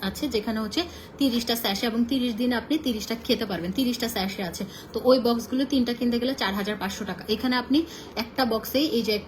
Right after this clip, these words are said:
ফুল বক্সে তিরিশটা পাচ্ছেন, তিরিশটা বক্সে দুই হাজার একদম ডিসকাউন্ট প্রাইসে দিচ্ছি। নতুনটা আসলে প্রাইস বেড়ে যাবে, নতুনটা আসলে এই প্রাইসে দিতে পারবো না, ঠিক আছে? নতুনটা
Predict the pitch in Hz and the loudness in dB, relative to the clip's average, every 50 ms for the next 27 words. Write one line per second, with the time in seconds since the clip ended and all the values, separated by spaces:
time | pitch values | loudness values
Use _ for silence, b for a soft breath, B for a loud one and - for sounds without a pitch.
0 | - - - - 294 294 302 285 226 220 214 208 - - 294 294 - 269 247 220 | -10 -10 -2 2 4 6 6 6 4 4 0 0 -2 0 -2 0 2 2 0 0
1 | 208 - 233 220 - 196 196 - 196 196 254 247 247 240 - - 254 233 233 233 | 0 -2 -2 -2 -2 -2 -2 0 0 0 2 0 0 0 0 0 0 0 0 -2
2 | - 285 254 208 226 226 220 208 196 208 208 220 214 208 196 220 226 202 214 196 | 0 -2 -2 0 0 0 0 0 0 0 0 0 -2 -2 0 0 2 0 0 -2
3 | - - 202 202 202 202 202 196 190 190 196 190 185 185 - - 226 202 208 208 | -4 -4 -2 0 0 0 0 0 0 0 0 0 0 -2 -2 0 0 0 0 0
4 | 202 254 254 247 233 202 202 - 240 247 247 - 214 190 185 196 202 185 196 208 | 2 2 2 2 2 0 -2 -2 -2 -4 -2 -2 -4 -2 -2 -2 0 2 2 2
5 | 208 208 190 185 175 175 B B B B B B - 220 220 202 240 233 233 220 | 2 4 2 0 -2 -4 B B B B B B -2 0 2 2 2 2 2 2
6 | 214 202 - 240 226 220 208 202 208 202 196 196 208 196 202 202 196 190 180 170 | -2 -2 0 0 2 2 2 2 0 0 2 2 2 2 2 2 2 0 0 0
7 | 165 165 165 165 170 247 247 269 254 240 220 220 220 - - 254 247 240 302 | -2 -2 -2 -2 0 0 0 0 2 2 0 0 0 2 2 2 2 2 0